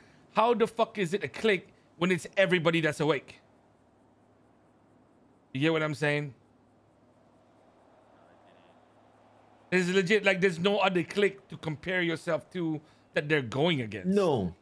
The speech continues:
Speaker 1: You know what I mean?
Speaker 2: No, I, I, I, I, I gotta be honest with you. I feel like we had, like, a little two group.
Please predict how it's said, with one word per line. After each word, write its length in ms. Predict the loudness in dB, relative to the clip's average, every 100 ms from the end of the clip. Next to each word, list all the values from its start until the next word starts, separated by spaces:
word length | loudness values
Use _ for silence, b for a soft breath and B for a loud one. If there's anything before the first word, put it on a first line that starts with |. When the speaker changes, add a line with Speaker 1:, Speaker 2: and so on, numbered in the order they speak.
| -6
Speaker 1:
You 80 | -2
know 60 |
what 100 | 0
I 60 | 0
mean? 360 | 0 -2 -6 -12 -20 _ _ _ _ _ _
Speaker 2:
No, 120 | -2 2
I, 120 | 2
I, 320 | 2 2 0 0
I, 80 | 2
I, 260 | 2 0 -4 -10 -10 -6
I 100 | -2
gotta 220 | 0 2
be 120 | 2
honest 240 | 2 0
with 120 | -2 2
you. 120 | 2
I 80 | 2
feel 180 | 2 2
like 200 | 2 2
we 80 | 2
had, 220 | 2 2
like, 240 | 2 2
a 40 | 2
little 320 | 4 4 2
two 280 | -2 0 2
group. 320 | 2 2 2